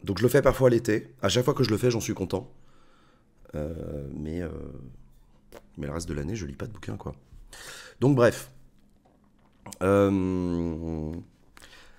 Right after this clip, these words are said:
Qu'est-ce que j'ai récolté au The Event ? Alors attendez, j'ai récolté plein de trucs. Du coup, j'ai une gourde. Extraordinaire gourde, estampillée The Event. Extraordinaire gourde. Euh, The Event deux mille vingt-deux, qui est tombée à la gare. Donc il y a un pet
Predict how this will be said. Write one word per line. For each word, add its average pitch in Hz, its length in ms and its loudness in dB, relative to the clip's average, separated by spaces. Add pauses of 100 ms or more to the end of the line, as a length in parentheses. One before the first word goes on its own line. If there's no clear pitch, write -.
(760)
Qu'est-ce 165 180 6
que 180 80 4
j'ai 139 140 4
récolté 143 340 4
au 165 80 8
The 139 120 2
Event ? 120 260 6
Alors 127 180 8
attendez, 147 240 6
j'ai 131 120 2
récolté 156 300 6
plein 165 140 4
de 160 60 2
trucs. 143 160 -2
Du 139 120 -4
coup, 180 140 -2
j'ai 160 140 0
une 156 100 0
gourde. 143 400 2 (380)
Extraordinaire 139 640 2
gourde, 127 400 2
estampillée 131 580 0
The 117 100 0
Event. 123 360 6 (1200)
Extraordinaire 120 640 2
gourde. 110 400 0 (680)
Euh, 90 260 0
The 92 60 -2
Event 113 200 2
deux 110 120 2
mille 107 100 0
vingt-deux, 107 280 0
qui 113 180 0
est - 120 -2
tombée 165 300 8
à 147 60 10
la 131 100 10
gare. 127 280 4
Donc 104 200 -4
il - 40 0
y - 20 2
a 104 60 4
un 104 40 2
pet - 500 6